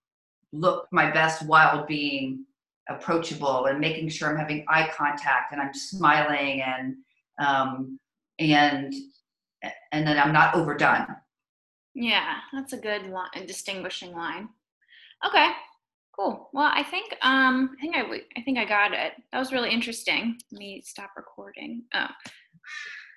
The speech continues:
Speaker 2: But, um, anyway, I can't. But that was really interesting, and thank you. I'm still, like, letting it, like, marinate, you know?
Speaker 1: Yeah. No, I think those,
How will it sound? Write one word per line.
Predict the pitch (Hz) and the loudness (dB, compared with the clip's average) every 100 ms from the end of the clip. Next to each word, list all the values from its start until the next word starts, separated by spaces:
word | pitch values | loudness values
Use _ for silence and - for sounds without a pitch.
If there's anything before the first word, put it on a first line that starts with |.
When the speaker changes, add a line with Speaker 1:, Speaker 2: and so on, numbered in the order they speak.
| _ - | _ 4
Speaker 2:
But, | 233 | 6
um, | 240 233 220 233 - | 8 8 6 0 -6
anyway, | 185 160 | -4 -4
I | 170 | -4
can't. | - - - | -6 -10 -6
But | 190 - | -4 2
that | 254 | 4
was | 277 277 | 4 4
really | 269 254 | 6 6
interesting, | 226 254 285 - 302 320 339 330 _ _ _ _ - | 4 2 -2 -6 -6 -6 -8 -12 _ _ _ _ -14
and | 220 | -8
thank | 214 247 269 | 0 2 4
you. | 196 170 190 | 4 4 4
I'm | 233 240 | 6 6
still, | 254 - 285 269 | 2 2 4 6
like, | 233 214 | 4 4
letting | 208 208 208 196 | 0 -2 -2 -2
it, | 190 | -2
like, | 180 160 | -2 -4
marinate, | 190 180 180 170 104 104 - _ | -4 -6 -6 -6 -8 -10 -12 _
you | - 175 | -14 -8
know? | 185 208 | -6 -4
Speaker 1:
Yeah. | 226 214 165 - - _ _ _ _ - _ _ _ _ _ _ _ - - - | 0 4 4 2 -6 _ _ _ _ -20 _ _ _ _ _ _ _ -20 -18 -2
No, | 320 302 | 8 10
I | 302 | 10
think | 302 262 | 6 6
those, | 247 - | 4 4